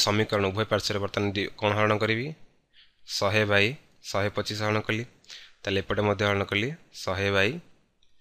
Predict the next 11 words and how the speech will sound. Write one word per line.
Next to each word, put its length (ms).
ଶହେ 180
ପଚିଶ। 300
କ'ଣ 220
ପାଇଁ 100
ହରଣ 180
କଲି? 220
କାରଣ 160
ମୋର 160
ଏକ୍ସର 320
ମୂଲ୍ୟ 180
ଦରକାର, 300